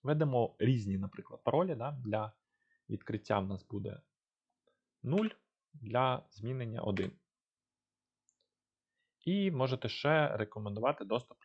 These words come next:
лише для читання зробити, але це буде тільки рекомендація виводитись на начальному етапі. На цього нат-, натискаємо «Ок». Знову перший пароль у нас нуль був. Підтверджуємо.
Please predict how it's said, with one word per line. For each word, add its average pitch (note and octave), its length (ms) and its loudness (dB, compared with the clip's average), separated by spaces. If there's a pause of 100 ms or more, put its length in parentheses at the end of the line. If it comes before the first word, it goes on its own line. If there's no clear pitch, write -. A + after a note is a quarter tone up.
(100)
лише G2+ 280 -10
для G#2 220 -4
читання D#3+ 480 -2
зробити, B2+ 600 -8 (680)
але A2+ 460 4
це - 160 -6
буде G2+ 200 -2
тільки - 280 -2
рекомендація G2 720 0
виводитись F#2+ 680 -8
на G2 260 -10
начальному - 440 -14
етапі. - 300 -20
На B2+ 100 -10
цього B2+ 240 -8
нат-, D3 680 -14
натискаємо G#2+ 540 -4
«Ок». A2 140 -10 (340)
Знову G#2+ 500 -2 (380)
перший A2 360 6
пароль G2 280 0
у F#2+ 60 -6
нас G2 280 -10
нуль G2 240 -6
був. G#2 220 -12 (480)
Підтверджуємо. E3 800 -2